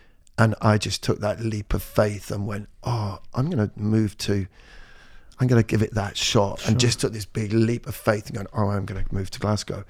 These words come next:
Speaker 1: This was kind of eighty, maybe eighty-eight, eighty-nine.
Speaker 2: Did your agent have something to say about that?
Speaker 1: I didn't really care. I don't think she really cared about me either. <laughs> She wasn't that.
Speaker 2: That
Speaker 1: I
Speaker 2: gives
Speaker 1: don't
Speaker 2: you
Speaker 1: re-,
Speaker 2: some freedom.
Speaker 1: I don't really,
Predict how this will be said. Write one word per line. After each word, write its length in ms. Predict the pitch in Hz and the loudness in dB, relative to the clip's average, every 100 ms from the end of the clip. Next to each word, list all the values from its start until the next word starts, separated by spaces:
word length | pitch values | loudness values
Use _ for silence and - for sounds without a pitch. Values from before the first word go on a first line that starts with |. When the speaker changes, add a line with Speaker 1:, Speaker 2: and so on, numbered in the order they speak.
| - - - - | -18 -20 -20 -18
Speaker 1:
This 120 | - | -10
was 120 | 107 | -8
kind 260 | - 104 101 | -2 -2 -2
of 160 | 95 - - - - _ - _ - - _ - - | -6 -16 -20 -20 -20 _ -20 _ -20 -20 _ -16 -6
eighty, 840 | 110 104 - - - 107 110 - - _ | -4 -4 -6 -6 -6 -8 -12 -14 -20 _
maybe 340 | 101 101 104 - - | -8 -8 -10 -12 -4
eighty-eight, 1160 | 104 101 - - 98 101 - - - 107 98 - - | -2 -2 -4 -6 -6 -10 -18 -14 -4 -2 -2 -6 -4
eighty-nine. 880 | 101 95 - 98 104 98 92 90 85 - - - | -4 -4 -6 -2 -2 -2 -4 -8 -14 -20 -18 -6
Speaker 2:
Did 160 | 131 | 0
your 100 | 135 | 4
agent 300 | 143 156 170 | 4 4 2
have 160 | 143 135 | 2 0
something 340 | - 139 135 | -2 -2 -2
to 100 | 120 | -2
say 140 | 117 123 | -2 -4
about 220 | 117 113 | -4 -8
that? 180 | 113 101 - - - - - - - - - | -8 -10 -16 -16 -16 -16 -18 -20 -20 -20 -12
Speaker 1:
I 120 | - - | -6 -6
didn't 200 | 107 98 | -6 -10
really 180 | 98 87 | -12 -6
care. 140 | - | -4
I 40 | |
don't 180 | 98 110 | -2 -4
think 140 | 104 - | -4 -2
she 140 | 113 | 0
really 160 | 104 95 | 0 0
cared 240 | - 104 | -2 -2
about 280 | - 104 98 | -2 -4 -2
me 280 | 107 101 101 | 0 0 2
either. 260 | 123 123 254 | 4 8 8
<laughs> 1800 | - 113 220 - 262 - 311 - - 247 254 - 294 - 196 - 208 - | 10 10 10 10 8 10 8 8 10 8 8 8 8 6 4 2 2 0
She 320 | - - 208 | -2 6 8
wasn't 400 | 175 160 131 117 | 10 8 6 2
that. 200 | 117 123 | 2 2
Speaker 2:
That 200 | - 135 | 2 6
Speaker 1:
I 120 | 143 | 10
Speaker 2:
gives 180 | 156 175 | 12 12
Speaker 1:
don't 40 | |
Speaker 2:
you 60 | 160 | 10
Speaker 1:
re-, 60 | 135 | 8
Speaker 2:
some 140 | 151 | 6
freedom. 360 | 143 151 143 196 | 6 4 6 10
Speaker 1:
I 280 | 160 170 175 | 12 12 12
don't 300 | 160 165 131 | 12 10 12
really, 240 | 165 139 | 12 12